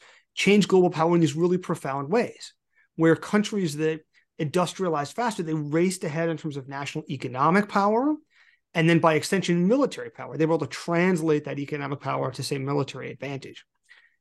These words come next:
And we saw that this shifted the global balance of power in Europe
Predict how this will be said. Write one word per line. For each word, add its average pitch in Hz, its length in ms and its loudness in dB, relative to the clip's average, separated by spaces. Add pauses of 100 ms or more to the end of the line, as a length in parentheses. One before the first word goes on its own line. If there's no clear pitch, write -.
And 180 140 8
we 190 100 8
saw 175 500 4
that 143 220 2
this 147 200 -6
shifted 180 540 2
the 156 80 -2
global 156 300 0
balance 151 320 -4
of - 60 -20
power 143 260 -8
in 135 160 -8
Europe 165 380 4